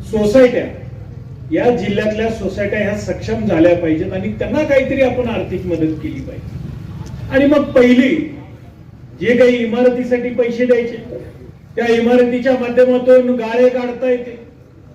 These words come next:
त्याचबरोबर त्या गाळ्या क-, काढलेल्या गाळ्यात त्या सोसायटीच्या माध्यमातून वेगवेगळे व्यवसाय त्या सोसायटीला तयार करता येतात. अशा पद्धतीची संकल्पना या निमित्तानं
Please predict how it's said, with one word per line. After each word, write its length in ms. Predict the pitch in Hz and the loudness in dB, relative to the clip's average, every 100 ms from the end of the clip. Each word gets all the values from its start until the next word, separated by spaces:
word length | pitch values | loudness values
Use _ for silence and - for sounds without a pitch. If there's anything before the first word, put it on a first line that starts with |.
| - | -2
त्याचबरोबर 520 | 233 247 247 254 254 | 2 4 6 6 6
त्या 180 | 254 254 | 4 2
गाळ्या 440 | 247 240 254 254 | 2 2 4 4
क-, 360 | 240 - 240 233 | 2 -2 -2 -2
काढलेल्या 440 | 240 233 254 254 | -2 4 4 6
गाळ्यात 440 | 247 240 254 254 247 | 4 2 2 0 0
त्या 160 | 254 254 | 0 0
सोसायटीच्या 640 | 233 240 254 254 254 262 | -2 2 4 4 0 -2
माध्यमातून 600 | 247 240 254 262 254 254 | -2 2 2 2 0 2
वेगवेगळे 720 | 247 247 254 247 254 240 - - - 175 | 4 4 4 6 4 2 -6 -16 -14 -6
व्यवसाय 460 | 214 214 269 262 | -4 -2 2 2
त्या 120 | 269 | 2
सोसायटीला 600 | 254 247 240 254 254 254 | 2 0 2 2 2 0
तयार 280 | 254 247 254 | 0 2 0
करता 380 | 254 247 254 247 | 2 0 2 0
येतात. 160 | 233 - - - - - - - 202 | 0 -8 -16 -20 -20 -20 -20 -12 -6
अशा 180 | 208 294 | 0 2
पद्धतीची 640 | 285 277 269 277 254 285 | 4 4 2 2 0 -2
संकल्पना 920 | 254 233 214 262 254 254 285 254 - - - - | 0 0 4 4 4 2 0 -2 -6 -16 -14 -6
या 160 | 185 233 | -2 -2
निमित्तानं 580 | 226 214 - 226 247 | 0 -2 -2 0 2